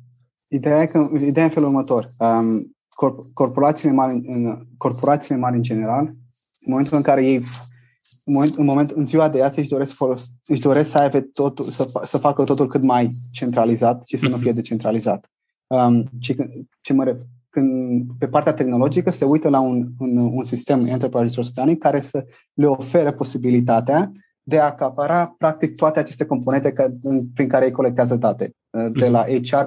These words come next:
Speaker 1: finanțe, controlling și toate cele. Um, motivul principal, practic, pentru care ei se lucrează la sistem-, sisteme centralizate în momentul de față, este să, este să taie din costurile respective. Pentru că să taie din costurile respective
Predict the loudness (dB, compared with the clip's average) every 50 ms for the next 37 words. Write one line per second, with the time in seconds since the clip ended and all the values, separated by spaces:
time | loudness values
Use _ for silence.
0 | -4 -10 _ -4 0 2 2 2 2 2 0 -2 -2 0 -4 -4 -4 -2 -2 -2
1 | 0 0 -2 -2 -4 -6 -12 -8 -8 -8 -8 -8 -10 -8 -8 -6 -6 -8 _ _
2 | _ _ _ _ _ _ _ 0 2 2 2 2 2 4 2 2 2 0 -6 -14
3 | -16 -20 _ _ _ -6 -4 -4 0 0 2 2 2 2 2 0 0 2 0 -2
4 | 0 2 2 2 4 2 0 -2 0 2 2 2 0 -4 -10 -8 -6 -6 -4 -4
5 | -6 -2 0 2 4 4 2 2 0 -2 -2 2 0 0 0 -2 -8 -10 -12 -14
6 | _ -10 -10 -6 -4 -2 -2 -2 -2 -2 -2 0 0 0 0 2 2 2 0 2
7 | 0 -2 -2 -2 -2 -4 -4 -4 -6 -6 -8 -8 -4 -2 -4 -4 -2 -2 -4 -4
8 | -2 -6 -6 -6 _ _ _ _ _ -2 -2 -2 0 0 -4 0 2 2 2 4
9 | 4 2 2 2 0 -2 -2 0 0 0 0 0 -2 -2 -4 -6 -4 -4 -6 -6
10 | -6 -8 _ -2 -2 0 0 -2 0 0 0 0 0 -4 -8 -10 -12 -14 -18 -20
11 | -20 _ _ _ _ _ _ -6 -2 2 2 2 4 2 0 0 0 -2 0 0
12 | 0 0 0 0 -2 -4 -6 -6 -4 -2 -2 0 2 2 0 0